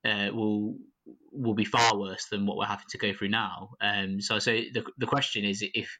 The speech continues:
if we can't manage efficiently now with, with what's going on, how, how will we cope with, with what's coming our way later on in the century with, with climate change? Um, but, but it's also making clear that a lot of the solutions are, are quite easily be,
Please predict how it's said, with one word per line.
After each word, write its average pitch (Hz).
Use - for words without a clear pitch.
if 120
we 104
can't 127
manage 107
efficiently 107
now 98
with, 92
with 104
what's -
going 90
on, 92
how, -
how 110
will 107
we 101
cope 104
with, -
with 107
what's 113
coming 113
our 101
way 104
later 104
on 104
in 101
the 98
century 107
with, 98
with 101
climate 113
change? 98
Um, 101
but, 131
but 135
it's 139
also 156
making 131
clear 117
that 104
a -
lot 117
of -
the -
solutions 117
are, 107
are -
quite 127
easily 120
be, 117